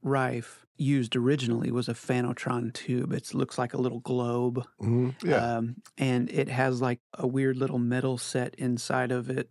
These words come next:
Speaker 1: and it sort of angles out and points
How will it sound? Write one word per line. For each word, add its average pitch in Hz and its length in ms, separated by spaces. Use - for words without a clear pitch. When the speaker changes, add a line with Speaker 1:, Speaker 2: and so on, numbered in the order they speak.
Speaker 1:
and 131 120
it - 140
sort 139 240
of 123 200
angles 135 480
out 120 360
and 123 240
points - 680